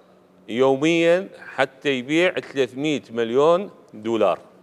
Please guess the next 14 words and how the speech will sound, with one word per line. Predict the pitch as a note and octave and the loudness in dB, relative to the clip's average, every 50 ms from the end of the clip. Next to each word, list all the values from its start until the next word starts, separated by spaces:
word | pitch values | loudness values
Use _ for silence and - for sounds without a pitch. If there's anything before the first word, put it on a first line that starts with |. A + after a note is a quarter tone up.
| - _ _ _ _ _ _ _ | -20 _ _ _ _ _ _ _
شنو | - - F3 F3 E3 C#3 | -8 -4 -2 0 2 2
هذه | A#2+ C3 C3 B2+ A#2+ B2 | 4 4 2 2 2 -2
المواد | A#2+ A#2+ B2+ C#3+ D3+ D3 C3+ C3 | -2 0 2 4 4 4 2 0
اللي | B2 A#2 A#2+ G#2+ | -4 -6 -6 -8
تدخل | - - D#3 - - - B2 G#2 F2+ - - _ _ _ _ _ _ - | -8 -10 -12 -12 -6 -6 -4 -4 -6 -10 -16 _ _ _ _ _ _ -10
للسوق | A2 G#2+ - - D3+ E3+ E3 - | -10 -10 -8 -4 -4 -4 -2 -2
العراقية | E3+ E3 - E3+ E3+ E3+ E3 - F3 F3 F3 F3 F#3+ G#3+ A#3 - - - _ - _ _ _ _ | -4 -2 0 2 2 2 2 2 -2 -2 -2 -2 -4 -4 -6 -10 -16 -20 _ -20 _ _ _ _
حتى | - C3+ - - - C3+ | -2 -2 -2 0 -2 -2
نروح | A#2+ C3 D3 A#2 G#2 | 2 2 0 0 0
احنا | A2+ A2 B2+ A#2+ A2+ | -6 -10 -8 -8 -4
نعطي | B2 D3 D3+ - E3 E3 | -4 -4 -4 -4 -8 -8
ثلاثمية | - - C#3 B2 - D3 D3 C3 - | -4 -4 -4 -4 -4 -8 -10 -6 -6
مليون | A#2+ A2 A#2+ C#3 D3 C#3+ | -4 -2 0 0 -2 -2
دولار | B2 B2+ A#2+ B2 B2+ B2+ C3 C3+ | -4 -2 0 4 4 4 2 2